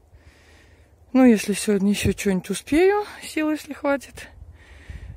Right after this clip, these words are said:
кадрик еще сниму. А пока еще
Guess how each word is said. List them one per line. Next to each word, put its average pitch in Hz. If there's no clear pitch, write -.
кадрик 190
еще 277
сниму. 302
А 214
пока 254
еще 226